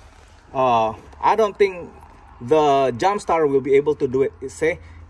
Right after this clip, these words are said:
it, it says that the battery is too low. But, uh, before we go to the booster mode, let's see if the jump starter is able to start it. Uh, Vantic says, "Hey, before you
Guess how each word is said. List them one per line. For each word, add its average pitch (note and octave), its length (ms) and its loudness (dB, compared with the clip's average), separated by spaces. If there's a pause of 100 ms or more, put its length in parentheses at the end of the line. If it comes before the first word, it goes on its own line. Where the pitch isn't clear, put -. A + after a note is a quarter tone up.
(100)
it, C#3 140 -6 (120)
it D3 140 0
says D#3 240 -2
that C3+ 200 0
the A#2+ 80 -6
battery D3 420 -2
is B2+ 120 -2
too D#3 200 -8
low. D3 180 -2
But, B3 240 0 (680)
uh, D#3 180 -4
before B3+ 560 2
we A3+ 160 -6
go G#3+ 200 2
to A3 160 -2
the C#3+ 120 0
booster A3+ 440 -6
mode, B3 280 0 (580)
let's A3+ 280 -2
see A3+ 240 -4
if F#3+ 220 -8
the D#3 320 -4 (1000)
jump G#3 260 0
starter E3+ 320 0
is D3+ 220 -10
able F3 300 0
to D3 160 -12
start E3 360 -2
it. - 80 -10 (400)
Uh, B2 220 -6 (760)
Vantic G3+ 380 0
says, F3+ 400 -4 (340)
"Hey, G#3+ 280 -2 (260)
before G#3+ 380 -2
you F#3 160 -6